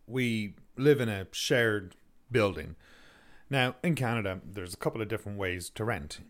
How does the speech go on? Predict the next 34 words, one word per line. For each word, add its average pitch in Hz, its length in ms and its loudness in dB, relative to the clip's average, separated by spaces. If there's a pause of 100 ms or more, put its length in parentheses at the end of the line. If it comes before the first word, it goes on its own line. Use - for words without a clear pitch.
You 120 240 -2
can 104 560 -4
rent 110 460 -2
a 101 140 -2
room 117 500 0
in 101 80 -2
a 98 60 -2
private 98 460 -2
residence. 104 640 -4 (420)
You 101 180 -2
can 101 240 -4
rent 98 320 -2
a 87 60 -4
house. 101 500 -4 (460)
We 175 500 2
rent 120 460 0 (120)
an 107 120 -2
apartment 139 760 0 (480)
in 123 120 0
an 170 100 2
apartment 156 500 2
building 107 460 0 (540)
that 113 260 4
is 113 220 0 (100)
owned 135 520 2
by 107 360 0 (100)
one 104 460 -2
person. 73 480 0 (800)
Compared 180 400 6
to 147 400 4
one 127 160 0
of 117 80 0
our 107 100 2
friends 113 680 -2